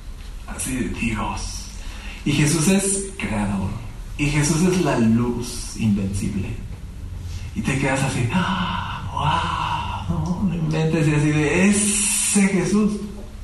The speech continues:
un día vino a vivir aquí entre nosotros". Y así de, te quedas, "No es cierto.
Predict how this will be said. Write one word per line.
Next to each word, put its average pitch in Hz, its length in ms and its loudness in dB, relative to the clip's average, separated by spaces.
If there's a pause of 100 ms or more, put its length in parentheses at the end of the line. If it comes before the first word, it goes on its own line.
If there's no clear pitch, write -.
un 135 220 -2
día 127 180 2
vino 123 280 0
a 120 40 2
vivir 110 380 4
aquí 110 220 0
entre 107 160 2
nosotros". - 440 0 (480)
Y - 60 -6
así 156 200 2
de, 143 220 2 (560)
te 143 140 0
quedas, 143 420 2
"No 135 220 0
es 117 100 0
cierto. 123 320 -2